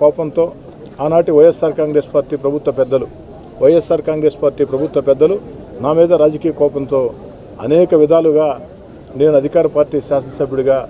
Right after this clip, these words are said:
శాంక్షన్ చేయించినటువంటి అనేక అభివృద్ధి పనులు కూడా ఆపివేసిన పరిస్థితి. వాటన్నిటినీ కూడా మళ్ళీ దేవుడి దయ వల్ల, నెల్లూరు రూరల్ ప్రజల ఆశీస్సుల వల్ల, నా వెంట నడిచిన కార్యకర్తల, నాయకుల కష్టం వల్ల మూడోసారి ఎమ్మెల్యేగా ఎన్నికైన నేను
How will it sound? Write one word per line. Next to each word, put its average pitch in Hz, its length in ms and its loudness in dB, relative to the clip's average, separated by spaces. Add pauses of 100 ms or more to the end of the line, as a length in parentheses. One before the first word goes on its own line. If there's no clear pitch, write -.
(360)
శాంక్షన్ 143 400 -4
చేయించినటువంటి 127 640 -6 (480)
అనేక 147 180 2 (100)
అభివృద్ధి 143 320 -2
పనులు 127 240 -2
కూడా 123 160 0 (360)
ఆపివేసిన 120 380 -4 (100)
పరిస్థితి. - 340 -18 (460)
వాటన్నిటినీ 170 560 0 (100)
కూడా 170 160 2 (720)
మళ్ళీ 175 200 4 (120)
దేవుడి 170 280 4
దయ 160 160 4
వల్ల, 156 160 0 (580)
నెల్లూరు 165 320 2
రూరల్ 151 280 4
ప్రజల 151 220 2 (380)
ఆశీస్సుల 151 440 -4
వల్ల, 147 140 2 (580)
నా 151 140 0
వెంట 147 180 2 (100)
నడిచిన 151 260 -2 (120)
కార్యకర్తల, 147 480 0 (100)
నాయకుల 143 260 -2 (100)
కష్టం 147 300 -4
వల్ల 135 140 0 (540)
మూడోసారి 147 480 2 (300)
ఎమ్మెల్యేగా 139 380 0
ఎన్నికైన 135 380 -4
నేను 139 120 -6